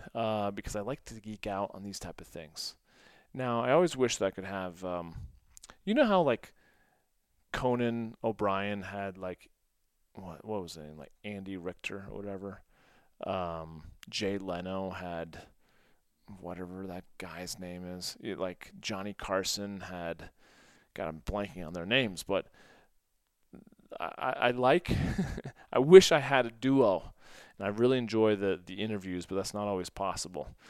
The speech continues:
So sometimes you just get me. So I hope it's, uh, I hope you get something out of each of these. But when I first heard that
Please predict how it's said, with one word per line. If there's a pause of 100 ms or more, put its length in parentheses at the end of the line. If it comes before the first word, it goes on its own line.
(340)
So
sometimes
you
just
get
me.
So (520)
I
hope
it's,
uh, (400)
I
hope
you
get
something
out
of
each
of
these. (840)
But
when
I
first
heard
that